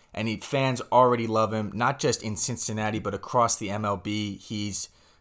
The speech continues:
been tearing the cover off the ball. He's a ton of fun to watch, and it's good to see the Reds actually have a young, talented player on their roster because it's been a tough couple of years for them. So he's an interesting prospect to watch.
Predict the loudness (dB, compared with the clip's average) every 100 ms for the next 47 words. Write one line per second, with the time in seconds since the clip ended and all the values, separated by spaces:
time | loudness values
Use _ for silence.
0 | _ -4 -4 -4 -2 2 2 2 -2 2
1 | 2 4 2 2 0 4 4 0 -6 -4
2 | 0 0 0 -2 -2 -2 0 2 2 -2
3 | -14 -18 -6 0 0 2 2 4 2 2
4 | 2 0 0 -2 0 2 2 2 -4 -6
5 | -4 -4 -4 -4 -4 -4 -2 -2 -2 -6
6 | -6 -2 0 0 -2 -6 -4 -2 -2 -4
7 | -8 -4 -2 -4 0 0 0 -2 -8 -6
8 | -8 -8 -6 -6 -4 -4 -4 -4 -4 -4
9 | -4 -4 -6 -4 -4 -4 -6 -10 -20 -20
10 | -14 -4 -2 2 2 2 -2 -2 -6 0
11 | 0 0 -2 -6 0 2 2